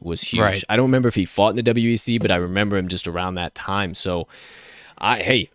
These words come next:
Speaker 1: I'm excited as all get out. I, I, we get to see Nick Diaz make a return to the cage. I don't know what's, uh, what's all gonna happen. I mean, we'll obviously see a couple Stockton slaps, but, uh, Robbie's a bad dude in and of himself, and I believe the last time we saw Robbie was the,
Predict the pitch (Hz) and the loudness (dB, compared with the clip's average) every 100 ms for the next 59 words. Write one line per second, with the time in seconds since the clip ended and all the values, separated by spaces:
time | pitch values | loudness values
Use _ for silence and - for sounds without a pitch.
0 | - 113 160 117 - 117 113 101 95 95 | 0 2 4 4 4 4 4 4 2 -2
1 | 85 - 101 107 123 - 117 117 113 123 | -2 0 2 4 2 0 -6 -4 0 2
2 | 127 123 - 120 107 113 - 101 110 117 | 2 2 0 0 2 0 -4 -2 2 4
3 | 123 123 127 139 123 107 131 127 113 - | 2 2 2 2 0 2 2 2 0 2
4 | 117 123 120 104 113 127 110 98 101 110 | 2 4 2 0 0 2 2 2 2 0
5 | - - - 92 90 87 95 - 107 104 | 0 -2 -2 -2 -2 0 -2 0 0 0
6 | 101 87 101 107 - 117 104 98 98 95 | -2 -2 0 0 0 -4 -4 -4 -2 0
7 | 101 101 110 - 107 92 104 85 - 104 | 0 0 -4 -2 -2 0 -2 -4 -2 0
8 | 98 - 87 - 101 107 - - - 92 | 0 -2 -4 0 4 4 2 -6 -2 -2
9 | - 90 85 92 139 180 160 160 170 156 | -2 -2 0 2 4 2 2 4 4 4
10 | 165 180 170 165 160 143 131 - 151 147 | 4 6 4 4 4 2 0 0 2 4
11 | 107 - - 107 104 98 98 - 104 104 | 4 2 -2 0 2 0 -2 -2 0 2
12 | 104 107 147 110 95 107 110 110 113 110 | 2 4 2 4 4 4 2 0 0 0
13 | - 107 95 92 113 110 90 87 92 95 | 0 2 2 4 4 2 0 0 0 2
14 | 90 - 95 95 90 | 0 -2 -2 0 -2